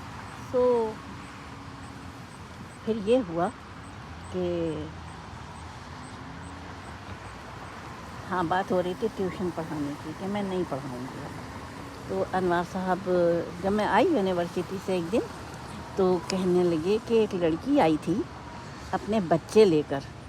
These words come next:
और वो तुमसे मिलना चाह रही है।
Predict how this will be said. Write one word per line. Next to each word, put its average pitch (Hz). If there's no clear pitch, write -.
और 175
वो 202
तुमसे 208
मिलना 175
चाह 156
रही 147
है। 143